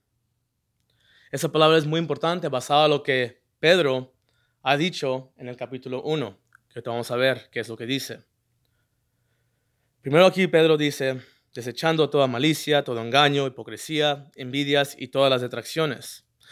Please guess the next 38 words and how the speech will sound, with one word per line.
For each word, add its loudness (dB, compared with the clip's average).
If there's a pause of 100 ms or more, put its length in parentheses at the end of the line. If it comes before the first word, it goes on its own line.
(280)
El -10
verbo, 6 (260)
el -8
verbo 0
de 2
esa -6
palabra 2
es -2
desechar, -2
que -18
significa -4
haciendo -4
hacia -8
el -6
lado 0 (220)
o -12
poniéndose -2
al 0
lado. 2 (360)
Cuando -4
alguien 2
se -8
desecha -6
de -10
un -2
objeto, -6 (300)
lo -8
pone -2
hacia -4
el -2
lado, 2 (720)
ya 0
no 4
más 2 (240)
es -10
útil, -8 (240)
lo -4
tira, -4